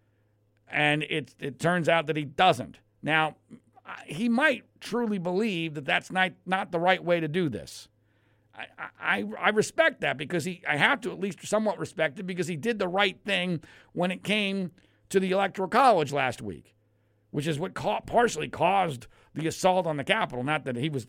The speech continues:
at all to blame for it, 'cause he did the right thing. The blame goes to Trump for lying to his cult that somehow Mike Pence had the authority to override the election,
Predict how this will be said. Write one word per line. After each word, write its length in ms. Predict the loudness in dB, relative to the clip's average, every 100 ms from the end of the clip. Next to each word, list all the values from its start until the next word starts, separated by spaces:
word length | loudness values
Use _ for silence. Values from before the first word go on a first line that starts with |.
| _
at 80 | 0
all 180 | 2 0
to 60 |
blame 320 | -2 0 0 0
for 200 | -2 -4
it, 80 |
'cause 100 | -4
he 140 | -4 -2
did 160 | -2
the 80 | 0
right 260 | 0 0 2
thing. 240 | 0 0
The 60 | -2
blame 320 | 0 2 2
goes 240 | 2 2
to 100 | -2
Trump 480 | -10 -2 2 4 2 -8 -20 -20 _
for 100 | -2
lying 640 | 0 4 4 4 2 -2 -10 _ _
to 160 | -2 2
his 160 | 0
cult 440 | 2 6 6 6 0 _ -4
that 140 | 2
somehow 320 | 4 6 4
Mike 380 | 4 2 -2 -2
Pence 380 | 0 0 0 -2
had 200 | -2 -2
the 120 | -2
authority 680 | -2 2 2 2 0 -2 -4 -12 _ _
to 140 | 0
override 580 | 8 8 8 4 4 4
the 120 | 4
election, 600 | 4 8 6 4 -4 -4